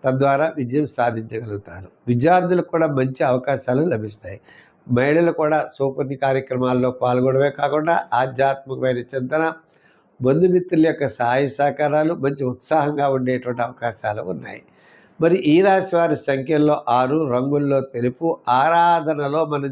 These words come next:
చెప్పినట్లయితే తప్పనిసరిగా వినాయకుడిని బాగా పూజించడం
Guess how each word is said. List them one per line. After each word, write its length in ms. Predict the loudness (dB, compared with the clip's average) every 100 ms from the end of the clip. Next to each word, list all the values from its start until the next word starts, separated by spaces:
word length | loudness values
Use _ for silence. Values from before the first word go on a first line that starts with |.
| -8
చెప్పినట్లయితే 800 | -10 -8 -8 -6 -2 -2 0 0 0 -4 -14 -20 _ _ _ _ -2
తప్పనిసరిగా 720 | -2 0 0 2 2 2 2 0 -2 -4
వినాయకుడిని 720 | -2 0 2 0 0 -2 -2 -2
బాగా 220 | 0 0 0 -2
పూజించడం 560 | -2 -2 -4 -4 -4